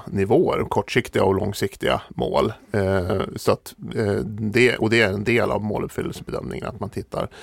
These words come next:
ja, ofta på, på alla de här nivåerna, eller,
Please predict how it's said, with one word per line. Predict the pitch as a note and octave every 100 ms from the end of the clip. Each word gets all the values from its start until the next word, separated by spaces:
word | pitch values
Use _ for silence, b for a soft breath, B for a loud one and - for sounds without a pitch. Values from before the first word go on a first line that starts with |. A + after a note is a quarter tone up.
| B -
ja, | -
ofta | - - -
på, | - - - -
på | F#2+
alla | G2 D3+
de | A#2
här | A2+
nivåerna, | - G2+ - - - -
eller, | - G#2 -